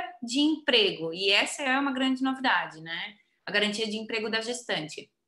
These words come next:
E é essa, esse projeto de lei esclarece que,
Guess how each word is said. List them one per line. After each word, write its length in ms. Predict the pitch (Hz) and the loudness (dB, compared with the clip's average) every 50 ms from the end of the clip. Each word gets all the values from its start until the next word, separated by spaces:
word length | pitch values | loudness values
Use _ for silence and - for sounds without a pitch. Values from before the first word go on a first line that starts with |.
| _ _ _ _ _ _ _ | _ _ _ _ _ _ _
E 160 | - 196 202 | 0 2 4
é 440 | 196 190 196 196 196 196 185 180 190 | 6 6 6 6 6 6 4 4 2
essa, 840 | 196 190 - 214 202 202 202 202 202 202 196 196 196 196 - - - | 0 2 2 4 4 6 8 8 8 8 8 6 6 4 0 -6 -8
esse 200 | 185 190 - - | -8 -8 -6 -6
projeto 360 | 208 202 208 202 202 - - | -6 -2 0 -2 -2 -2 -4
de 80 | - 240 | -4 0
lei 220 | 240 226 226 240 | 2 2 4 2
esclarece 720 | 254 254 - 277 262 240 214 202 226 254 - - 294 269 - _ _ _ _ _ _ _ | 2 0 2 4 4 6 6 4 4 2 0 -2 -4 -6 -8 _ _ _ _ _ _ _
que, 560 | - - 247 240 233 214 190 180 - - - | -6 0 2 4 4 4 4 2 0 -6 -14